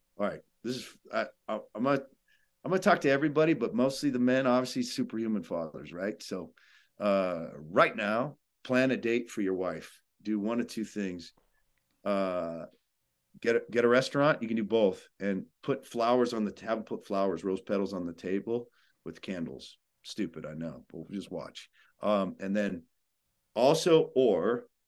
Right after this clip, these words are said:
schedule a dance class with your wife and go dancing. Learn how to dance with your wife. Do that on Friday night. Um, and then every day this week, text your wife how much you love and appreciate her, either in a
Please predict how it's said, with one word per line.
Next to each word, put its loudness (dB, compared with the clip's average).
schedule -2
a 0
dance -6
class -8
with -14
your -8
wife -12
and -12
go -10
dancing. -18
Learn -8
how -12
to -16
dance -12
with -20
your -14
wife. -16
Do -4
that 4
on 0
Friday -4
night. -14
Um, -4
and 0
then -2
every 4
day 4
this 0
week, 0
text -4
your -2
wife 0
how -8
much -8
you -8
love -6
and -8
appreciate -12
her, -10
either -14
in -12
a -14